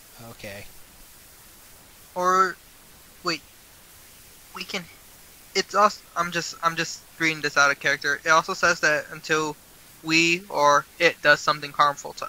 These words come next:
Speaker 2: us. To it. Us.
Speaker 1: Yeah.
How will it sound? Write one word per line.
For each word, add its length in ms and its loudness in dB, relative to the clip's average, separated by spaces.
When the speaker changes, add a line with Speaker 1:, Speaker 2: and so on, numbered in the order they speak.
Speaker 2:
us. 340 -10
To 140 0
it. 160 -4
Us. 200 -8
Speaker 1:
Yeah. 60 -18